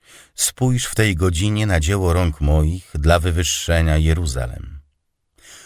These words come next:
Oto teraz nadszedł czas, aby pomóc Twemu dziedzictwu i spełnić mój zamiar zgładzenia wrogów, którzy przeciw nam powstali”.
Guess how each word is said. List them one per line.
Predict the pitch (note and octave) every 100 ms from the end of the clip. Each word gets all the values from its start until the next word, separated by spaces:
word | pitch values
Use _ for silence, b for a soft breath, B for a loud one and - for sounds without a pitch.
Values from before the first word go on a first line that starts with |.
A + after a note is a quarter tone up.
| B
Oto | - G2 G#2
teraz | B2 B2 -
nadszedł | F2 G#2 - A2+ G#2 F#2
czas, | G2+ A2+ - -
aby | E2+ F2
pomóc | - F#2+ F#2 E2 -
Twemu | - D#2 D2+
dziedzictwu | C#2 D2+ C2+ C2+ - - E2+ F2+ - b b b F#2
i |
spełnić | D#2+ - F2+ E2+ D#2+ -
mój | E2+ E2
zamiar | D2+ D#2+ D#2+ D#2+ D2+
zgładzenia | C#2 D#2 D2+ D#2+ D2+ C#2
wrogów, | C#2 D2 C2+ E2 - -
którzy | - E2 D#2+
przeciw | - D#2 D2+ D2
nam | C2+ A#1+
powstali”. | B1+ C#2 - C2+ A#1+ D#2 -